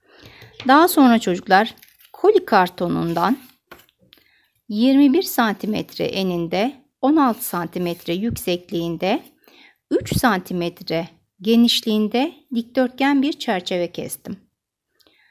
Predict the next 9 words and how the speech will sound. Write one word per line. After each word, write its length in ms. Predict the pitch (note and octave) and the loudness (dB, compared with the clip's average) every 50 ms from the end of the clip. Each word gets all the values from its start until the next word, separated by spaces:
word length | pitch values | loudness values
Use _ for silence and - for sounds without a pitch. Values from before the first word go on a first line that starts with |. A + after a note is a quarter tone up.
| _ _ _ _ _ | _ _ _ _ _
Sonra 520 | - - - - E4 G4 B4 B4 A#4+ G4+ | -12 -6 0 2 2 2 2 0 -2 -2
çocuklar, 680 | - A#3 G3+ F#3+ F#3 F3 - F3 F#3 G3+ A#3 B3+ B3+ - - _ _ _ _ _ _ _ | -2 -2 -4 -4 -4 -8 -6 -4 -2 -2 -2 -2 -4 -10 -18 _ _ _ _ _ _ _
tekrar 600 | - D#4 E4+ E4+ E4 - A3 G3 G3+ A#3+ - - - _ _ _ _ _ - | -4 -2 -2 -2 -2 0 0 2 2 0 -2 -6 -16 _ _ _ _ _ -2
aynı 360 | G#3+ A3+ C4+ D#4 F4 E4+ B3+ | 0 2 4 6 6 4 4
ölçülerde, 960 | - G3 F#3+ F#3 F#3 - - F3+ F3 F3+ F3 E3+ E3 F3 - F3 F3+ G3 B3+ - - | 2 0 -2 -2 -4 -6 -6 -4 -2 0 0 0 0 -2 -4 -4 -4 -4 -6 -8 -10
yani 500 | - - F#3 F3+ F3+ F3+ F#3 F3+ F#3 F#3 | -4 0 2 2 2 0 -2 -4 -4 -4
yirmi 300 | G3 G3+ G3+ G#3+ A3 A3 | -2 0 0 0 0 0
bir 100 | G#3 C4 | 0 0
santimetre 1040 | C#4+ C#4+ - - A3+ F#3+ F#3 F#3 - F#3 F#3 E3 E3 E3 - - D#3+ E3 G3+ F#3 | -2 -2 -2 -2 -2 -2 -4 -6 -6 -6 -6 -6 -6 -8 -8 -8 -8 -8 -8 -10